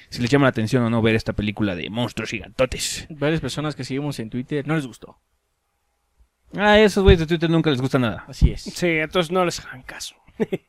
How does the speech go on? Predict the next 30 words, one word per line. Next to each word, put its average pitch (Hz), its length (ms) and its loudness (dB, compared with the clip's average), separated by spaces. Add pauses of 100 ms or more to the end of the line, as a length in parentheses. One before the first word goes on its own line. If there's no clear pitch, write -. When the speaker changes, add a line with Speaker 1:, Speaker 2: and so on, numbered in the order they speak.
(800)
Speaker 1:
Eh, 131 480 -10
también, 170 640 6
eh, 143 320 4
tenemos, 175 1000 4
eh, 143 440 6
va-, 180 140 8
tuvimos 196 300 10
varios 208 220 10
posts 175 360 6
especiales 147 440 0
esta - 140 -4
semana 123 440 2
en 123 80 0
tres 120 180 -4
G 131 60 -4
B 123 80 0
punto 120 320 -2
com 113 160 -2
punto 117 240 -2
M 107 160 -2
X. 180 360 -4 (280)
El 131 160 2
primero 156 340 8
de 143 200 8
ellos, 156 440 6
este, - 380 -2
fue 139 240 2
una 139 580 4
petición, 208 600 4 (100)
eh, 117 520 2